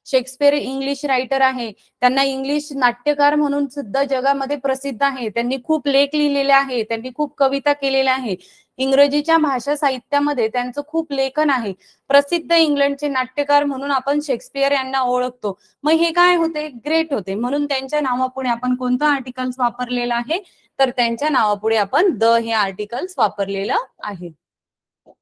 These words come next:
The great शिवाजी. हं? शिवाजी महाराज कसे होते? ग्रेट होते की नाही?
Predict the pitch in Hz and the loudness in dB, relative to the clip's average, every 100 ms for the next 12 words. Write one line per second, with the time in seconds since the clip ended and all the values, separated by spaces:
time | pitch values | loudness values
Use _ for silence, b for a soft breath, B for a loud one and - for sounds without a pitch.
0 | _ _ _ _ _ _ _ _ _ _ | _ _ _ _ _ _ _ _ _ _
1 | _ _ _ _ _ _ _ _ _ _ | _ _ _ _ _ _ _ _ _ _
2 | _ _ _ _ _ _ - 214 208 226 | _ _ _ _ _ _ -4 -2 4 4
3 | 233 - - 233 208 190 180 - _ _ | 4 0 -4 0 0 0 -4 -10 _ _
4 | - 415 554 _ _ - 226 233 247 247 | -6 -6 -6 _ _ -4 -2 0 2 2
5 | 247 - 330 381 330 311 349 381 403 330 | 0 -2 -2 -2 -2 -2 0 2 2 0
6 | 320 415 480 | -2 -4 -4